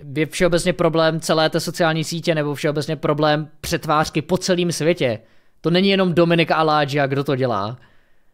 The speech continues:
A to je jako jasný, že když přidáváš fotku pro několik s-, desítek nebo tisíc lidí, nebo sta tisíc lidí, tak budeš ti na té fotce vypadat co nejlíp. To prostě,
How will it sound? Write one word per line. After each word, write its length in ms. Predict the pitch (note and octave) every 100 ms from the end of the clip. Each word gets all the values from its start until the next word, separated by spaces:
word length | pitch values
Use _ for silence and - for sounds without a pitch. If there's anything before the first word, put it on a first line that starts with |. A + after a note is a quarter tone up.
| _ _ _ _
A 80 | -
to 100 | -
je 180 | F#3 F#3
jako 300 | F3+ F#3 G#3+
jasný, 600 | E3+ F#3+ A3 - A#3+ A#3
že 220 | A3 A3 - -
když 300 | D3 F#3 G3+
přidáváš 540 | - G#3 G3 G3 G#3
fotku 280 | F3+ F#3 G3
pro 260 | F#3 F3+ E3+
několik 400 | F3 F3+ F#3 F#3
s-, 140 | - - -
desítek 440 | E3 F3+ F#3+ F3+ F3+
nebo 200 | F3+ F3
tisíc 400 | F3+ - F#3+ E3
lidí, 380 | E3 C#3 C#3 C#3 D3 _ -
nebo 200 | C#3 C#3+
sta 160 | -
tisíc 320 | E3+ F#3+ G3 E3
lidí, 260 | E3+ C3
tak 120 | C3 C3+
budeš 240 | D#3 D#3+
ti 100 | -
na 100 | E3+
té 120 | -
fotce 260 | E3+ F3 E3
vypadat 320 | D#3+ D#3+ D3+
co 100 | -
nejlíp. 440 | E3 D3 C3+ A2 -
To 100 | C3+
prostě, 520 | E3 - E3+ E3